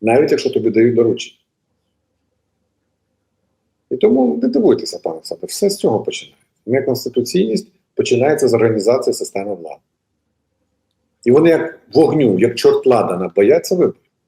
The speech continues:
Да, у нас вибори заборонені щодо Верховної Ради, Конституції заборонені, це правда. Но Конституція не забороняла і не обмежувала наше з вами право обирати президента і місцеві органи влади. Це вже їхня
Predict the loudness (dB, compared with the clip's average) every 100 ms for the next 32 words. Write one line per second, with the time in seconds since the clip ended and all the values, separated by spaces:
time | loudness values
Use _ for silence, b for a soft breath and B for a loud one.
0 | _ _ _ _ _ _ _ _ _ _
1 | _ _ _ _ 2 2 0 0 0 2
2 | 4 4 4 4 4 4 4 0 -12 -2
3 | 0 2 0 -4 _ _ -4 0 0 0
4 | 0 0 -2 -2 -2 -2 -6 -10 -10 -4
5 | -4 -2 -4 -6 _ -20 -12 -10 -12 _
6 | _ _ _ _ _ _ _ _ _ _
7 | _ -4 -2 -2 -2 -4 -2 -2 0 0
8 | 2 2 2 2 0 0 -2 0 -4 -2
9 | -4 -6 -10 -12 -12 -12 -14 -6 0 2
10 | 0 0 0 0 -2 -4 -2 -2 -2 -2
11 | -4 -6 _ _ _ -6 -4 -4 -2 -2
12 | 0 -4 -6 -8 -8 -12 _ _ _ _
13 | _ _ _ -2 0 2 0 -2 -8